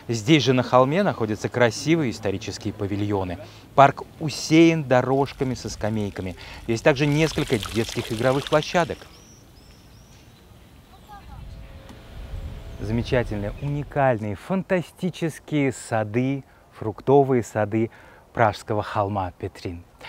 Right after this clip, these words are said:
Сюда приходят не только семьи с детьми, но и множество влюбленных.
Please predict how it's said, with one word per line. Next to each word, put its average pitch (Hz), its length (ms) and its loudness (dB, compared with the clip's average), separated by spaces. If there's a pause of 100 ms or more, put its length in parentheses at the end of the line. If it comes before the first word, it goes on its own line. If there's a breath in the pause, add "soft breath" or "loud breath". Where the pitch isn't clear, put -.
(140 loud breath)
Сюда 143 240 8
приходят 156 400 2
не 151 80 2
только 180 300 4
семьи 151 360 2
с 127 60 -2
детьми, 143 380 0
но 139 140 2
и 151 40 0
множество 156 560 -4
влюбленных. 117 640 -2